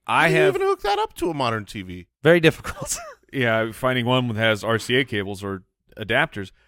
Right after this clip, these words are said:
Speaker 1: But I have, uh, you know, th-, also the memories of watching my dad go mano y mano
Speaker 3: With
Speaker 1: with,
Speaker 3: the
Speaker 1: with the
Speaker 3: V C R?
Speaker 1: V C R. It's got the blue screen
Speaker 3: That's it.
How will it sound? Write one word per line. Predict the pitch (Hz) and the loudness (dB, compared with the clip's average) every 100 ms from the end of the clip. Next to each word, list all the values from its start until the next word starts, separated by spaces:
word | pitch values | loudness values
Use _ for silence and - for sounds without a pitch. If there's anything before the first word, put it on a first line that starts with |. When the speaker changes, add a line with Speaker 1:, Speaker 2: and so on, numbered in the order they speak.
| _ _ | _ _
Speaker 1:
But | 110 120 | 2 4
I | 131 | 6
have, | 127 131 123 - - | 6 4 2 -10 -14
uh, | 107 107 113 | -12 -12 -16
you | 123 - | -14 -8
know, | 117 107 _ _ _ _ 107 | -8 -8 _ _ _ _ -18
th-, | 92 | -8
also | 101 123 139 | -2 -2 -2
the | 123 | -2
memories | 120 127 135 120 | 0 0 0 -2
of | 117 110 98 - | -2 -2 -6 -6
watching | 104 127 139 139 | 0 2 0 -4
my | 127 113 | -2 0
dad | 104 127 120 107 | 2 2 2 0
go | 117 | -4
mano | 110 117 123 123 | -2 -2 0 0
y | 117 | 0
mano | 110 127 117 101 98 _ _ _ | 2 2 2 0 -2 _ _ _
Speaker 3:
With | 127 135 | 0 2
Speaker 1:
with, | - | 2
Speaker 3:
the | 151 | 4
Speaker 1:
with | 165 - | 4 6
the | 185 | 8
Speaker 3:
V | |
C | |
R? | 185 202 | 8 8
Speaker 1:
V | |
C | 165 156 | 6 4
R. | 147 | 4
It's | - | 4
got | 139 - | 0 0
the | |
blue | 123 151 170 196 | 0 4 4 4
screen | - 185 170 170 165 | 0 2 4 4 2
Speaker 3:
That's | 135 - | 2 2
it. | 262 262 | 2 0